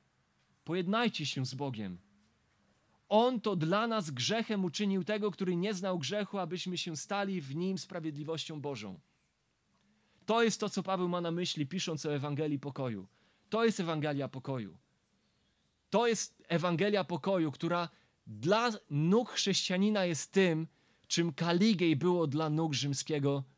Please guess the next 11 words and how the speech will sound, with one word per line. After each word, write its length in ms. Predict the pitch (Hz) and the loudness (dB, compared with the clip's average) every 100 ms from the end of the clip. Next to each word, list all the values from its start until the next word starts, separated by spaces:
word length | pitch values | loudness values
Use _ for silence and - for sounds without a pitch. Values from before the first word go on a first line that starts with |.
| _ | _
żołnierza. 640 | 113 131 131 120 104 90 - _ _ _ _ _ _ _ _ _ _ _ | -6 -2 0 0 -4 -8 -14 _ _ _ _ _ _ _ _ _ _ _
Więc 260 | 131 143 - _ _ _ _ _ _ | -6 -4 -6 _ _ _ _ _ _
stójcie 640 | - - - 240 147 - 98 | -8 -6 -2 -2 -2 -6 -10
wtedy. 420 | - 101 92 - _ _ _ _ _ _ _ _ _ _ | -12 -12 -12 -16 _ _ _ _ _ _ _ _ _ _
Stójcie 500 | - - 220 214 147 | -16 -6 -4 -2 -4
więc, 280 | 117 113 - - | -4 -6 -6 -8
obuwszy 500 | 123 175 170 - 151 | -4 -4 -2 -2 -2
nogi 300 | 160 131 113 | -2 -4 -6
wasze 440 | 113 113 131 131 - _ _ - | -6 -6 -8 -10 -12 _ _ -18
w 120 | 110 | -10
gotowość 720 | 110 139 160 143 147 135 - | -6 -4 -4 -4 -6 -8 -12